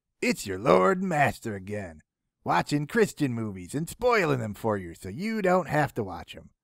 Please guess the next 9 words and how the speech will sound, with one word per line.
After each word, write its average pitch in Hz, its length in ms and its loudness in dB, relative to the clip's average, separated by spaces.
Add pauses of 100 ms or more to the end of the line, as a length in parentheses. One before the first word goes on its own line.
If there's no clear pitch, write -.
(280)
You're 214 300 6
welcome. 117 480 2 (680)
So, 180 420 2 (120)
in 107 140 -8
preparation 180 680 0
for 104 100 -8
the 107 120 -4
next - 280 -2
playlist 127 540 -2